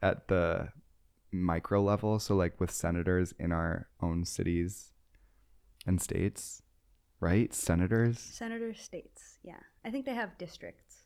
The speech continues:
Speaker 1: Districts. Like, what is A O C? Like, the senator of New York?
Speaker 2: <laughs>
Speaker 1: Like, the, the district of New York?
Speaker 2: I think she's one district in, like,
Speaker 1: But, like, if we
Speaker 2: Brooklyn
Speaker 1: all had,
Speaker 2: area?
Speaker 1: like, if we all had, if every senator was, like, an A O C, like,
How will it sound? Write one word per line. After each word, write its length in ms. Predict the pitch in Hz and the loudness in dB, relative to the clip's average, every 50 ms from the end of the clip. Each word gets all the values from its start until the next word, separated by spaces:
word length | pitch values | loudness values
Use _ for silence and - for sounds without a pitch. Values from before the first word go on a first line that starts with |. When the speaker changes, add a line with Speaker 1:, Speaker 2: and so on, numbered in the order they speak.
| _ _ _ _ - | _ _ _ _ -2
Speaker 1:
Districts. 760 | - 90 87 - - - - - - - - - - - - _ _ _ _ _ - | 0 0 0 0 -4 -8 -8 -8 -10 -10 -12 -16 -16 -16 -20 _ _ _ _ _ 2
Like, 180 | 104 98 - - - | 2 2 2 -2 -2
what 240 | 98 98 104 101 | 4 4 6 6
is 100 | 110 101 101 | 6 4 4
A 120 | 95 95 92 | 4 4 4
O 80 | 87 | 4
C? 400 | 85 - - 90 - - - 98 - _ _ - - - - - - - - - - _ - | 2 0 -2 -2 -2 -2 -4 -6 -10 _ _ -20 -20 -20 -20 -20 -20 -20 -20 -20 -18 _ 2
Like, 220 | 104 101 87 - | 4 4 4 4
the 80 | - 98 | 2 0
senator 460 | - - - 87 87 90 87 90 90 | 2 2 2 4 4 4 4 4 4
of 80 | 85 85 | 4 4
New 120 | 90 87 85 | 4 4 4
York? 280 | 80 85 87 104 107 - 415 | 4 2 2 2 4 6 6
Speaker 2:
<laughs> 40 | - - - - - - - | 4 4 0 -4 -6 2 6
Speaker 1:
Like, 240 | 120 120 110 - - | 8 8 8 8 6
the, 160 | 110 101 87 - - 104 - _ _ - 117 | 4 4 4 2 -12 -18 -20 _ _ 2 4
the 200 | 107 98 85 - - _ _ - | 4 4 4 2 -6 _ _ 2
district 440 | - 104 92 - - 98 95 - - | 2 2 2 2 2 0 0 2 2
of 220 | 95 92 85 - - - | 0 0 0 -2 -4 -2
New 80 | 92 | 0
York? 400 | 87 85 82 87 104 - - - _ _ _ _ _ _ _ _ _ _ _ - - _ _ _ _ - | 0 2 2 0 0 -2 -4 -10 _ _ _ _ _ _ _ _ _ _ _ -20 -20 _ _ _ _ -4
Speaker 2:
I 80 | 247 254 | -4 -2
think 180 | 269 302 311 | -2 -2 -2
she's 240 | - 370 359 311 240 | 0 0 0 0 0
one 400 | 208 175 180 185 190 190 190 185 | -2 -4 -4 -4 -2 -2 -4 -6
district 520 | 175 170 170 - - - 151 - - - - - | -6 -6 -6 -6 -8 -10 -10 -10 -12 -14 -16 -14
in, 120 | - 170 | -12 -12
like, 240 | 165 165 - - - - - - - - | -12 -12 -14 -16 -20 -20 -20 -20 2 8
Speaker 1:
But, 80 | - 175 | 10 12
like, 240 | 185 196 190 185 - | 12 12 10 10 8
if 180 | 165 151 127 | 6 6 8
we 140 | 127 143 180 | 8 10 10
Speaker 2:
Brooklyn 180 | 185 - 117 110 | 10 10 10 8
Speaker 1:
all 60 | 120 | 8
had, 180 | 127 127 131 120 | 8 6 6 6
Speaker 2:
area? 80 | 113 120 | 6 6
Speaker 1:
like, 240 | 117 110 - - _ _ _ _ _ - - | 6 6 4 -2 _ _ _ _ _ -2 4
if 200 | 127 123 - - | 4 4 6 8
we 80 | 135 131 | 8 8
all 260 | - 101 107 110 117 | 8 8 8 8 10
had, 280 | 127 139 135 127 - - - | 8 8 6 6 4 4 6
if 160 | 123 123 123 - - _ - | 6 6 6 4 -4 _ 8
every 260 | 123 131 131 143 143 | 8 8 10 8 6
senator 420 | 135 - 127 117 113 110 104 107 104 | 6 6 4 4 4 6 6 6 6
was, 200 | 104 104 95 107 | 6 6 4 4
like, 120 | 101 95 | 2 2
an 80 | 101 - - | 0 0 4
A 200 | 95 104 101 98 | 6 8 8 8
O 100 | 98 98 | 8 6
C, 260 | - - 101 98 95 | 4 2 2 2 2
like, 320 | 90 90 90 90 - - | 4 2 0 0 -2 -6